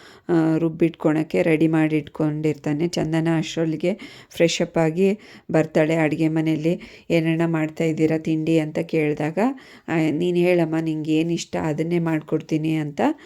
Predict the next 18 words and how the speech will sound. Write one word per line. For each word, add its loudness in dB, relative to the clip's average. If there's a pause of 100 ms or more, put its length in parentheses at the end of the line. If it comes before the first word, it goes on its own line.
(220)
ಹೇಳ್ತಾನೆ 2
ಮುತ್ತುರಾಜು. -2
"ಬೇಡ, 2
ಬೇಡ, -2
ನೀವೆಲ್ರೂ 0
ಏನ್ 0
ಮಾಡ್ತೀರೋ 0
ಅದನ್ನೇ -2
ತಿಂತೀನಿ" -6
ಅಂತ -4 (540)
ಚಂದನ 2
ಹೇಳ್ತಾಳೆ. 0 (460)
ಆ, -2 (140)
ಅದಕ್ಕೆ, 0 (580)
ಆ, 0 (1400)
"ಇದೇನ್ 4
ಚಟ್ನಿ 2
ಮಾಡೋದಕ್ಕಾ?" 0